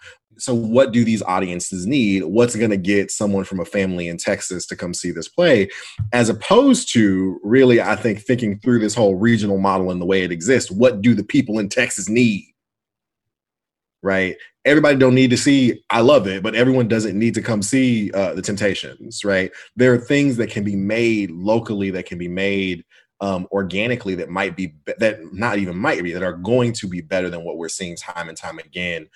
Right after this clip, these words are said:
on a Broadway stage. Because what does Broadway have the space for? A specific type of musical and, like, a specific type of play. And one anomaly,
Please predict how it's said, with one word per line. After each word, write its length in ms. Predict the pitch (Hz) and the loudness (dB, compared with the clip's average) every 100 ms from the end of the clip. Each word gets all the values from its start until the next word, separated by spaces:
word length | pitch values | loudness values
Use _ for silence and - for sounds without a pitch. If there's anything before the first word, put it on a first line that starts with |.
| - - - | -20 -20 -8
on 120 | 98 | -6
a 80 | 87 | -2
Broadway 380 | 92 87 85 82 | -2 -2 -4 -8
stage. 340 | - 85 78 | -4 -4 -6
Because 200 | 73 85 | -12 -16
what 300 | 80 101 107 | -4 -2 -2
does 140 | 104 85 | -6 -12
Broadway 400 | - 85 82 85 | -6 -6 -6 -8
have 220 | 87 - | -8 -8
the 80 | - | -12
space 320 | - 90 - | -4 -4 -4
for? 320 | - 65 - _ - _ _ | -12 -14 -16 _ -20 _ _
A 140 | 98 101 | -2 -2
specific 420 | - - 123 120 | -2 0 2 2
type 220 | 120 113 | 0 0
of 80 | 113 | -2
musical 680 | 98 92 87 - 82 87 - _ _ - | -2 -2 -4 -8 -10 -10 -14 _ _ 0
and, 220 | 107 101 | 0 2
like, 380 | 98 87 - - _ _ _ | 0 -2 -4 -16 _ _ _
a 140 | 127 117 | 0 0
specific 440 | 117 - 120 104 | -2 -2 -4 -4
type 220 | - 98 | -6 -6
of 160 | 85 _ | -8 _
play. 440 | - 67 - - _ _ _ _ _ _ _ - | -16 -16 -16 -20 _ _ _ _ _ _ _ -2
And 300 | 117 110 110 | 0 2 4
one 160 | 131 | 6
anomaly, 720 | 127 117 113 110 101 92 87 | 6 4 2 2 0 -2 -4